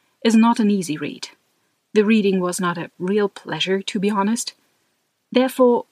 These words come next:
for those who are interested in Laclau and Mouffe, I would like to recommend the work of Georg Glaser. He is professor for cultural geography at the Institute of Geography at the Friedrich Alexander University Erlangen-Nürnberg.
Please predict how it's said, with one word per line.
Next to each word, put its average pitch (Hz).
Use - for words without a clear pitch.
for 233
those 254
who 196
are 165
interested 233
in 180
Laclau 190
and 170
Mouffe, 262
I 214
would 285
like 254
to 202
recommend 196
the 185
work 185
of 180
Georg 208
Glaser. 190
He -
is 240
professor 190
for 165
cultural 180
geography 175
at 233
the 285
Institute 196
of 180
Geography 208
at 196
the 190
Friedrich 226
Alexander 190
University 196
Erlangen-Nürnberg. 196